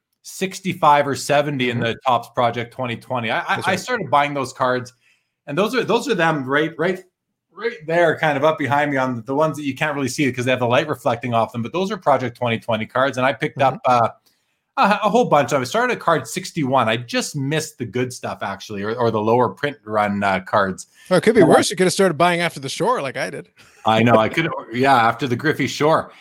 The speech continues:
Speaker 2: Mm-hmm.
Speaker 1: which I, which had ninety-nine thousand cards printed, which I luckily didn't touch any. Uh, I, I, I, I sat that card out, actually. Yeah, I don't, I don't have one of those.
Speaker 2: I bought this from a third party, uh, seller, actually, in Canada.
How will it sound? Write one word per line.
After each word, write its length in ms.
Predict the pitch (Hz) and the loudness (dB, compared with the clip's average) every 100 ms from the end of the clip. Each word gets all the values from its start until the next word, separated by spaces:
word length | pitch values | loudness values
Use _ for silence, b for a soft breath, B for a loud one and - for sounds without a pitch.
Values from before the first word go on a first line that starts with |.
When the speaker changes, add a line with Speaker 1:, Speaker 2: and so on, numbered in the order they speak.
| B | B
Speaker 2:
Mm-hmm. 180 | 127 156 | -10 -8
Speaker 1:
which 180 | 151 | -2
I, 160 | 135 127 | 0 0
which 160 | 123 120 | -2 -2
had 160 | 135 | -2
ninety-nine 460 | 127 127 127 123 113 | 0 -2 0 -2 0
thousand 380 | 131 123 123 107 | 2 2 -2 -2
cards 280 | 127 123 | 0 0
printed, 380 | - 139 123 120 | -4 -6 -4 -4
which 180 | 117 117 | -4 -2
I 260 | 123 117 113 | 0 2 0
luckily 420 | 120 139 151 127 | 0 -2 -2 -2
didn't 240 | 139 127 | 0 -2
touch 260 | 120 147 - | -2 -4 -2
any. 240 | 131 123 | -2 -2
Uh, 140 | 113 107 107 | -2 -4 -6
I, 60 | |
I, 340 | 131 127 151 165 | -6 -2 0 0
I, 20 | |
I 300 | 170 - 175 | -2 -4 -4
sat 300 | 185 240 240 233 | -2 0 0 0
that 160 | 214 | -2
card 240 | - 196 170 | 2 4 4
out, 180 | 180 | 2
actually. 560 | 131 110 - 113 98 92 | 2 0 -2 -8 -8 -8
Yeah, 220 | 135 143 | -2 0
I 120 | 101 127 | 0 0
don't, 200 | 156 147 | -4 -2
I 80 | 143 | 0
don't 160 | 160 131 | 0 0
have 200 | 151 139 | 0 0
one 120 | 143 | -2
of 80 | 113 | -2
those. 320 | 107 95 - | -2 -4 0
Speaker 2:
I 60 | 196 | 2
bought 240 | 214 240 | 4 4
this 160 | 247 - | 2 -2
from 120 | 196 | -2
a 20 | |
third 300 | 170 190 190 | 0 0 0
party, 580 | 156 180 170 170 160 156 | 0 0 0 -2 -2 -2
uh, 220 | 139 131 | -2 -4
seller, 320 | 131 - 160 165 | -4 0 2 2
actually, 360 | 165 - 202 | 0 -2 -4
in 60 | 147 | -4
Canada. 440 | 156 156 180 247 | -4 -2 -2 -4